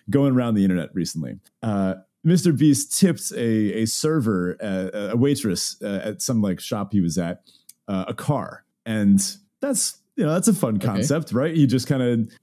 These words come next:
Speaker 1: tipped this girl, like, the keys to a car. And that's pretty on brand for him, right?
Speaker 2: Sure.
Speaker 1: So
Speaker 2: There's some implications to that, but, uh, yeah.
Speaker 1: <sighs> Yeah. So here's where it gets a little more complicated. Uh, here's a picture of the car. Uh, I'm linking it to Zach. A lot of you've probably already seen this.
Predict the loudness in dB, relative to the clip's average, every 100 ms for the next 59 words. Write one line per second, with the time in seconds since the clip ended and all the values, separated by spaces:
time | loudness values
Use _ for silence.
0 | 0 0 2 0 2 0 2 0 -2 -6
1 | -14 -4 -2 2 4 6 4 2 -2 0
2 | 0 -2 -8 -16 _ -4 0 0 -2 _
3 | _ -4 -2 2 2 2 0 -2 -4 -4
4 | -2 -2 -4 -8 _ -12 -6 -4 -6 _
5 | _ -16 _ _ -4 0 2 0 -2 -4
6 | -4 -2 0 0 0 0 0 -2 -2 -2
7 | -4 -4 -2 0 -2 -2 -4 -4 -6 -8
8 | -8 2 4 4 2 2 4 6 6 4
9 | 2 2 2 2 0 0 -2 -2 -4 -8
10 | -14 -12 -6 -4 -4 -6 _ _ 0 2
11 | 2 0 -4 0 0 0 0 0 0 -2
12 | -4 -6 -10 -12 -16 _ -6 -4 -2 2
13 | 4 4 2 0 0 0 -2 -4 -2 2
14 | 4 4 2 2 0 0 0 2 4 4
15 | 0 -8